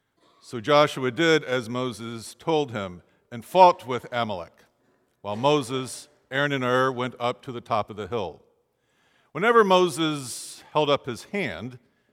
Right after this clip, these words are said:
Israel prevailed. But whenever he lowered his hand, Amalek prevailed. But Moses' hands grew weary. So they took a stone and put it under him, and he sat on it. Aaron and Hur held up his hands,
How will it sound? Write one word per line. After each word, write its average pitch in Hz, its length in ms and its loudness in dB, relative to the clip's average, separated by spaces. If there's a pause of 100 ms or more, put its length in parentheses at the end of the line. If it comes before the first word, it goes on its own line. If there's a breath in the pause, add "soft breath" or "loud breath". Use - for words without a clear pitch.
Israel 131 400 -2
prevailed. 117 680 -2 (1200)
But - 100 -18
whenever 123 300 -2
he 117 120 -8
lowered 131 480 2
his 90 200 -14
hand, 101 480 -14 (420)
Amalek 120 560 -2
prevailed. 85 600 -14 (1600)
But 107 140 -16
Moses' 110 540 -4
hands 139 500 -4
grew 110 240 -8
weary. 117 480 -2 (680)
So - 100 -16
they 143 120 -2
took 196 160 2
a 151 80 -2
stone 160 560 2
and 117 120 -12
put 143 140 -8
it 135 100 -6
under 143 300 -2
him, 101 320 -8 (220 soft breath)
and 120 120 -10
he 123 60 -6
sat 160 360 2
on 85 180 -2
it. - 180 -20 (240 soft breath)
Aaron 156 400 0
and 120 240 -10
Hur 135 380 2
held 139 320 -2
up 127 180 0
his 123 220 -12
hands, 101 500 -10